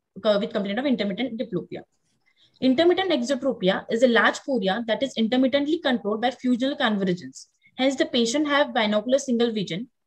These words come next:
but in case of stress and fatigue, insufficiency in the convergence occurs and thus manifests their deviation in such ma-, condition. Patient may complain of diplopia when deviation is manifest. Hult et al. in two thousand sixteen study showed twenty-nine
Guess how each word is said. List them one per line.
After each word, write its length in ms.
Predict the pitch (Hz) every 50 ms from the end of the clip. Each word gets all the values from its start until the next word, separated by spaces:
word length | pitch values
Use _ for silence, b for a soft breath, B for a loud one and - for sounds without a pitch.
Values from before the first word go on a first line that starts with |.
| _ -
but 140 | 233 226
in 140 | 269 277 262
case 240 | - 262 277 294 339
of 120 | 349 339
stress 380 | - - - - 247 240 254 -
and 160 | 311 302 294
fatigue, 380 | - 262 233 - - 208 226 - -
insufficiency 760 | 208 233 233 240 247 233 247 247 - 277 277 285 277 - 339 330
in 100 | 311 302
the 80 | 311
convergence 520 | 311 - 202 196 208 226 226 240 262 262 -
occurs 420 | 233 190 - - 170 196 226 - -
and 180 | 214 214 214 190
thus 180 | 220 262 -
manifests 500 | 269 247 220 220 226 226 226 269 277 240
their 100 | - 262
deviation 540 | 233 226 196 185 190 190 180 180 220 240 240 -
in 100 | 233 226
such 240 | 233 240 226 233
ma-, 140 | 226 190 - - -
condition. 400 | 202 202 175 165 170 - 131 127 - _ _ _ _ B B B B B _
Patient 300 | - 262 247 - 320 339
may 80 | 349 349
complain 400 | 339 294 269 247 269 285 294 311
of 80 | 302
diplopia 580 | 247 247 247 - 226 220 - - 190 196 214 214
when 120 | 233 240 226
deviation 440 | 202 202 196 202 208 214 - 233
is 120 | 240 233 226
manifest. 580 | 233 196 170 160 165 - - - - - - _ _ _ _ _ _ -
Hult 240 | 226 269 302 302 311
et 80 | 311 311
al. 200 | 240 220 247 269
in 100 | 294 302
two 100 | 302 240
thousand 300 | 254 240 226 214 254 269
sixteen 480 | - - 233 - - - 180 196 240 -
study 360 | - 247 208 180 160 180 -
showed 300 | - - - 233 233 -
twenty-nine 440 | 240 214 208 226 240 254 277 330 359